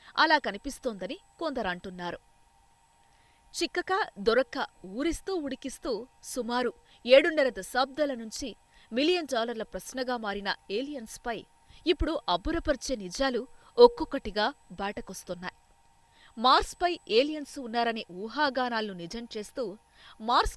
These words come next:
గ్రహం మీద కట్టుకున్న ఏలియన్స్ ఇల్లు ఒక్కటే నాసా కనిపెట్టింది. ఆ ఫోటోను చూసి నాసానే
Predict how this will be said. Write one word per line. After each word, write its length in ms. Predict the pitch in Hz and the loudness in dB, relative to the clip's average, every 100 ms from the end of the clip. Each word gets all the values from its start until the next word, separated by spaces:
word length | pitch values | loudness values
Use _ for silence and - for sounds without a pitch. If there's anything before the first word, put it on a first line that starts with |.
| - | -6
గ్రహం 260 | 311 269 262 | -6 -6 -8
మీద 140 | 254 226 - _ 202 | -2 -2 -2 _ -6
కట్టుకున్న 460 | 185 254 247 214 - 190 | -4 -8 -8 -10 -6 -6
ఏలియన్స్ 420 | 247 285 254 - - 208 | -4 -6 -8 -14 -16 -8
ఇల్లు 240 | 254 311 254 180 | -4 -4 -6 -10
ఒక్కటే 380 | - 240 320 226 - - - 185 | -12 -12 -8 -10 -10 -20 -20 -4
నాసా 300 | 190 214 233 - | -4 -4 -10 -14
కనిపెట్టింది. 580 | 190 - 170 175 165 - _ _ _ _ _ - - 277 | -16 -12 -12 -12 -14 -16 _ _ _ _ _ -18 6 6
ఆ 20 | 320 | 6
ఫోటోను 340 | 370 403 427 339 | 0 -4 -6 -8
చూసి 280 | 311 - 294 277 190 175 | -10 -8 -8 -8 -10 -6
నాసానే 480 | 196 - 294 285 | -6 -4 -6 -4